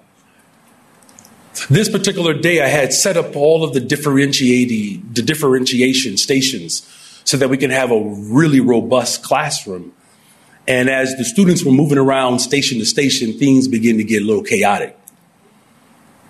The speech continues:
kinda like democracy sometimes. And, uh, when you're teaching middle school students, you can't give thirteen, fourteen-year-olds a timeout, right? So the teacher has to take a timeout.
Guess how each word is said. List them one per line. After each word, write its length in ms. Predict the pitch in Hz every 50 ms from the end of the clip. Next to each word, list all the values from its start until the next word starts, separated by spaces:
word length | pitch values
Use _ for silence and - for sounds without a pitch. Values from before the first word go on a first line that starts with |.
| _ _ -
kinda 200 | - 135 123 120
like 220 | 123 120 117 107
democracy 600 | - - 107 117 135 120 - - 104 - - 101
sometimes. 680 | - - 107 95 - 117 92 80 69 - - - - - - - - - 185 185 185 - - 254 254 254 254 - - 233 - - - - - - _ - - - - - - - - -
And, 400 | 135 131 131 127 127 123 123 123
uh, 500 | 127 123 123 120 117 117 113 110 - - - - _ _ _ _ _ _ _ - - - - - - - - _ _ _ _ _ _ - - - - - - -
when 160 | - 147 160 156
you're 140 | 151 151
teaching 320 | 151 - 240 226 - 185 156
middle 220 | 160 190 190 170
school 260 | - - - 135 127
students, 680 | 123 - - 196 175 143 131 113 - - - - - - - _ _ _ _
you 120 | - 131 127
can't 400 | - - 214 220 190 151 139 120
give 600 | 143 165 165 143 131 117 110 - - - - -
thirteen, 560 | _ - 147 151 151 151 - 147 135 120 127
fourteen-year-olds 680 | - 147 147 147 - - 135 123 117 117 113 110 104
a 60 | 104 98
timeout, 600 | - - 127 123 110 110 117 107 90 - - - - _ _ _
right? 240 | - 123 131 127 -
So 120 | - 143
the 100 | 123 110
teacher 340 | - - - 240 - 233 -
has 160 | 113 127 113 -
to 60 | 101
take 140 | - 123 -
a 60 | -
timeout. 480 | - 110 98 80 82 78 64 - -